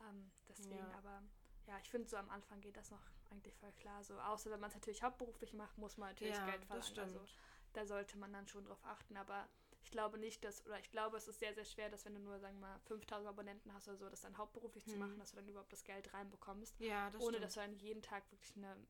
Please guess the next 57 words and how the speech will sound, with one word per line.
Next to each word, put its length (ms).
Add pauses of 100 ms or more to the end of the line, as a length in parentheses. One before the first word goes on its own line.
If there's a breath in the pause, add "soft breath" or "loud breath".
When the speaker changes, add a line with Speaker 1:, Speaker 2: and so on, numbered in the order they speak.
Speaker 1:
Werbepost 720
posten 400
musst, 220
der 80
auch 60
bezahlt 440
ist. 160
Speaker 2:
Und 80
das 120
will 80
man 160
ja 80
eigentlich 280
auch 40
nicht 200
machen. 400
Speaker 1:
Genau, 240
das 100
kommt 160
ja 80
bei 80
der 100
Community 540
auch 120
doof 200
an, 140
wenn 120
du 60
die 60
ganze 260
Zeit 220
nur 100
Speaker 2:
Ja. 120
Speaker 1:
Werbung 200
schreibst. 460 (320 loud breath)
Aber 160
ich 100
glaube, 220
viele 260
müssen, 500 (220)
ähm, 600 (160)
auch 260
das 260
Wort 260
Werbung 380
anders 340
sehen, 180
nicht 160
im 100
Sinne 220
von, 180
dass 140
man 120
bezahlt 560
wurde, 180
sondern 240
halt 120